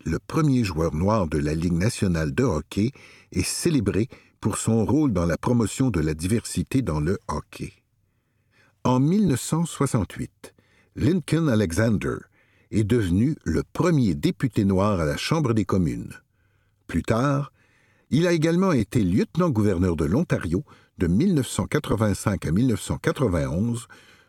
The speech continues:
devenant ainsi la première personne noire à occuper un poste vice-royal au Canada. Le gouvernement du Canada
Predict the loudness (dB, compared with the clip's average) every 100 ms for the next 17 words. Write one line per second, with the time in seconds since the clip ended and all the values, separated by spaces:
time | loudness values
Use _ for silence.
0 | -2 0 2 2 2 0 0 -2 -2 -4
1 | -20 _ -2 0 0 2 2 0 -2 -4
2 | 0 0 2 2 2 2 2 0 0 -4
3 | 0 0 2 -2 -2 -2 -2 -6 -6 0
4 | 0 0 0 0 2 2 2 2 2 0
5 | -2 -2 0 0 0 -2 -10 -14 _ _
6 | _ _ _ _ -20 -20 -14 0 2 4
7 | 2 4 4 2 2 0 0 2 0 0
8 | -2